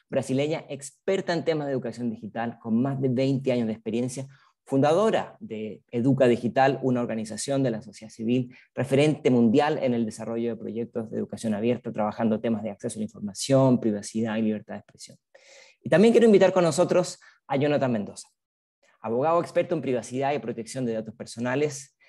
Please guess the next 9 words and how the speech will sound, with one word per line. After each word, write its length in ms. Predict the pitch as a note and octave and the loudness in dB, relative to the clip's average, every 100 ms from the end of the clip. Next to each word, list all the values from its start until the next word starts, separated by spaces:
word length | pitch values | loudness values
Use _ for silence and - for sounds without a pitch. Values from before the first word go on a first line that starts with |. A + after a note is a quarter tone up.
| _ | _
secretario 560 | - C3 C3+ C3 F3+ G3+ | -8 -4 -2 0 2 2
de 100 | F#3 | 2
protección 640 | B2 A#2 A#2 - D3 C3+ A#2 | 0 -6 -8 -4 -2 -2 -2
de 80 | |
datos 320 | A#2 B2+ C3 C3+ | -4 -4 -8 -10
personales 680 | A#2 A#2+ A2+ A2+ A#2+ A#2 | -10 -6 -6 -2 -2 -4
en 140 | A2+ A2 | -6 -4
el 80 | A2 | -4
inai, 380 | A2+ A2+ E2+ | -4 -6 -10